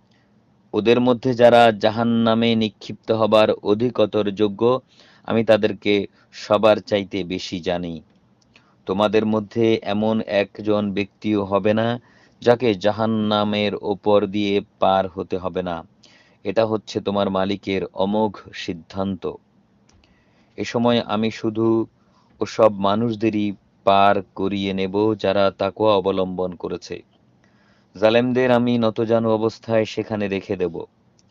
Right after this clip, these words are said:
তাদের সামনে যখন আমার সুস্পষ্ট আয়াতসমূহ তেলাওয়াত করা হয়েছে, তখন তারা কুফরি করেছে। তারা ইমানদারদের লক্ষ্য করে বলে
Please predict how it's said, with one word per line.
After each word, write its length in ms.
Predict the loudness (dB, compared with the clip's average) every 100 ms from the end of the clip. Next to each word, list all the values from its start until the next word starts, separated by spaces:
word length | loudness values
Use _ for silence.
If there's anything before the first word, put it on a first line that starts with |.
| _ _ _ _ _
তাদের 360 | 0 4 4 2
সামনে 400 | -2 -2 -2 -2
যখন 640 | -4 -2 -2 0 -2 -6 -12 -20 -6
আমার 340 | 0 2 2
সুস্পষ্ট 720 | -2 -4 -6 -6 -2 -2 0 0
আয়াতসমূহ 720 | 2 2 0 -6 -6 -4 -4
তেলাওয়াত 480 | -2 2 2 0 0
করা 240 | 0 0
হয়েছে, 540 | 0 -6 -4 -2 -2 -4 _ _ _ _ _ 0
তখন 480 | 0 0 -4 -2 2
তারা 400 | 4 6 4 2 _ _ _
কুফরি 420 | -8 -6 -2 -2 0
করেছে। 640 | 0 -2 -4 -4 -4 -6 _ _ _ _ 2
তারা 180 | 4 4
ইমানদারদের 960 | 2 0 0 2 2 2 2 2 2
লক্ষ্য 320 | -2 -4 -6
করে 240 | -4 0 0
বলে 460 | 2 2 2 0